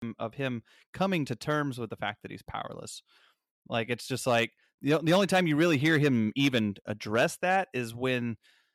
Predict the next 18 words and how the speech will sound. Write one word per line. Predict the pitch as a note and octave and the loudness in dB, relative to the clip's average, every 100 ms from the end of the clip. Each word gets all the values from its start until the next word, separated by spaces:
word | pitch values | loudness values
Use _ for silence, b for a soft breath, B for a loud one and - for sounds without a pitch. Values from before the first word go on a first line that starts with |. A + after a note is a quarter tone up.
| b _ | b _
the | A2+ | -10
gigantic | - B2+ B2+ C3 C3 B2+ A2+ | -2 -2 0 0 2 0 -2
robot | G#2 B2 C3 G#2 - | 2 4 4 2 0
thing | A2+ G#2+ | -2 0
is | G#2 | -4
coming | - A#2 G#2+ G#2 | -2 -2 0 -2
towards | A2 G#2+ G#2 G#2+ | 0 2 0 -2
them, | A2+ G#2 G#2 G2+ - _ _ - | -2 -2 -2 -6 -12 _ _ -2
and | - A2 | -2 0
he | A2+ G#2+ | 0 -2
says, | - A2+ G#2 A#2 | 2 2 2 0
you | G#2+ | 0
know, | |
"I'm | G#2+ A#2+ | 2 2
just | A#2+ B2 - | 2 0 0
a | |
mortal | G#2 A2 A2+ A2 | 2 2 2 0
man," | G#2+ A#2+ A#2+ G#2+ G2 | 0 0 0 -2 -6